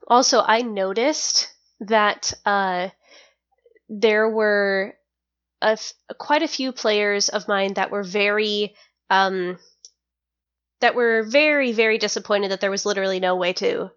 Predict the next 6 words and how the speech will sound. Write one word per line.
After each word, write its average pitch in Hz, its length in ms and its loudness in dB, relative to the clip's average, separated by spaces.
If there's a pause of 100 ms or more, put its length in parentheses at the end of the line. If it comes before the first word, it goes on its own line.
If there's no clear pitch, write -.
(220)
oh, 170 220 -2 (340)
uh, 185 280 2 (520)
do 226 500 0 (220)
a 202 100 0
thing 175 600 0 (320)
that 185 480 0